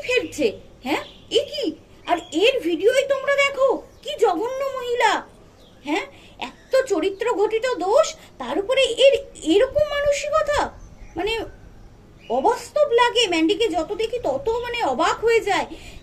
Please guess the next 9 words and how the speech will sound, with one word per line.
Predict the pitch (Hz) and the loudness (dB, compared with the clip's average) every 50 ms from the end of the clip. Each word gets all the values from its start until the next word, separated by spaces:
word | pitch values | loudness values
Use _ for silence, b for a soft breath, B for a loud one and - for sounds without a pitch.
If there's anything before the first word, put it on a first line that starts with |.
| B - | B -20
যে | - - 254 - - - | -16 -8 -8 -8 -6 -2
একটা | - 240 - - - - - 370 | -2 -2 -2 -4 -14 -8 -6 -4
মানুষকে | 381 359 294 285 311 330 320 - - 427 466 | -4 -2 -2 -2 -2 -2 -4 -4 0 2 2
বায়োপসি | 339 277 - 190 214 226 - - - 440 | 2 2 0 0 0 -2 -4 -2 -2 -2
করতে | 427 415 381 - - - 320 | -2 -2 -4 -6 -6 -8 -8
দিয়েছে, | 294 302 302 277 277 277 403 | -4 -2 -2 -2 -2 -2 -2
একটা | 359 330 277 - - 294 | -2 -2 -4 -4 -4 -6
মানুষকে | 294 277 262 269 302 311 - - - 359 359 | -6 -6 -4 -4 -4 -6 -6 -8 -8 -6 -4
হচ্ছে | 339 330 320 320 - - 381 | -4 -4 -6 -8 -8 -8 -6